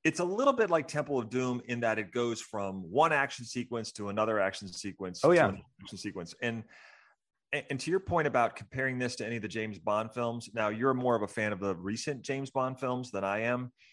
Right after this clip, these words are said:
Speaker 1: but I think those are almost, um, they borderline silly.
Speaker 2: Mm-hmm.
Speaker 1: The, the ones that I like, I, the more recent ones are a little more, um, serious, I think. But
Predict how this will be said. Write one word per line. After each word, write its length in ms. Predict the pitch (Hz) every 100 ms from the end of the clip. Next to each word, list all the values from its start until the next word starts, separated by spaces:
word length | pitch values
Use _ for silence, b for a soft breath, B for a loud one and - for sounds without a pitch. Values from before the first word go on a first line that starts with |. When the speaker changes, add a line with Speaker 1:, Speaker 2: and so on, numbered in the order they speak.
| b -
Speaker 1:
but 220 | 135 135
I 120 | 135
think 300 | 135 180 180
those 360 | 123 131 131 123
are 120 | 117
almost, 600 | - 117 113 104 98 - -
um, 400 | 107 98 95 95 80 -
they 160 | 110 110
borderline 680 | 95 113 113 113 104 98
silly. 560 | 95 - 107 117 147 151 _ b b -
Speaker 2:
Mm-hmm. 200 | 127 131 - -
Speaker 1:
The, 180 | 131 113
the 120 | 127
ones 280 | 127 135 123
that 100 | 117
I 120 | 107
like, 300 | 101 87 90
I, 160 | 95 98
the 120 | 95
more 220 | 113 113
recent 300 | 110 110 104
ones 240 | 101 98 95
are 60 |
a 60 | 95
little 160 | 98
more, 520 | 95 92 92 92 87 87
um, 380 | 87 85 85 80 -
serious, 480 | - 127 101 90
I 60 | 92
think. 320 | - 85 85 - b b b -
But 280 | 120 -